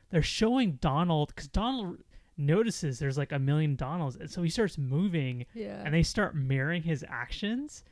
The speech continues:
Speaker 1: And is there, like, a song that happens? Is it a song or a dance? 'Cause
Speaker 2: Dance
Speaker 1: they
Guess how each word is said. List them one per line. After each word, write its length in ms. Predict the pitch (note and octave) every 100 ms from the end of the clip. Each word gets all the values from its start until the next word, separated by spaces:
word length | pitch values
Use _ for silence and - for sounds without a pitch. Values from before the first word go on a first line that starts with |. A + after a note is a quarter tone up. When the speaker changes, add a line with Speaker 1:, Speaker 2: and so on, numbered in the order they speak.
| - _ _ _ _
Speaker 1:
And 180 | G3+ G3
is 140 | G3+
there, 180 | E3 C4
like, 180 | C#4 C4
a 60 | F3
song 460 | - - C#3 C3+
that 140 | F#3+ A3+
happens? 580 | B3 B3 C4 B3+ B3
Is 140 | F#3 E3
it 120 | E3
a 60 | C#3+
song 640 | - E3+ E3 G3+ G#3+ G#3 -
or 240 | D3+ D3
a 60 | C3+
dance? 800 | - B2 D3 G3+ A3+ - - - _ -
'Cause 140 | -
Speaker 2:
Dance 20 |
Speaker 1:
they 60 | A3